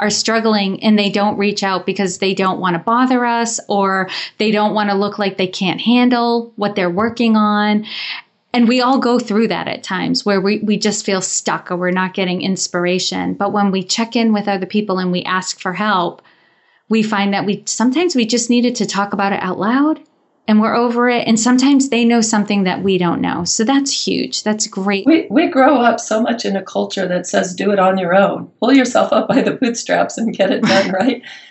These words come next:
Speaker 2: So
Speaker 1: Right.
Speaker 2: many times we just don't even know how to ask for help. And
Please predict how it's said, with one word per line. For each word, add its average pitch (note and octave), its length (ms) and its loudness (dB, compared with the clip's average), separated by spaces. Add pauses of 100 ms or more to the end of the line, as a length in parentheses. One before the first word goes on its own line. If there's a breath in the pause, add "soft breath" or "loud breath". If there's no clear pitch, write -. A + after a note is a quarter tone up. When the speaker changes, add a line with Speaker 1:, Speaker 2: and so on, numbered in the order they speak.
Speaker 2:
So A#3 460 2
Speaker 1:
Right. G#3+ 260 0
Speaker 2:
many D#4 240 2
times G3+ 340 -4
we G#3 100 -4
just - 280 -8
don't G#3 160 -4
even G3 180 -6
know F#3+ 180 -2
how G3+ 380 0
to A3+ 80 -2
ask - 380 -4
for - 160 -4
help. E3+ 340 -6 (100)
And F3+ 420 -4